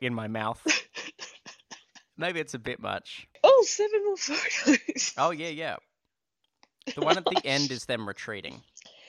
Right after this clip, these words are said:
Speaker 2: Oh, so, well, you look sad. <laughs>
Speaker 1: I was. I was sad they were retreating.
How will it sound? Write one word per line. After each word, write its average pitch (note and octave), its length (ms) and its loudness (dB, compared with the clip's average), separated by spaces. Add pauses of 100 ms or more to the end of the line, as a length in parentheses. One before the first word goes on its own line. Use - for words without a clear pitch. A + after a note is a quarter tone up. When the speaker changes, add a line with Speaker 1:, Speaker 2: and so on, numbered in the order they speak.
(260)
Speaker 2:
Oh, E4 880 6 (200)
so, G3+ 800 4 (160)
well, G#3+ 200 2
you A3+ 160 0
look D4 160 2
sad. A3+ 560 2 (520)
<laughs> - 480 -8
Speaker 1:
I C#3 100 -4
was. C#3+ 560 -10 (120)
I A#2 80 -2
was C3 140 -6
sad F#3+ 260 -2
they A2+ 80 -2
were A2 140 -2
retreating. C#3 560 -10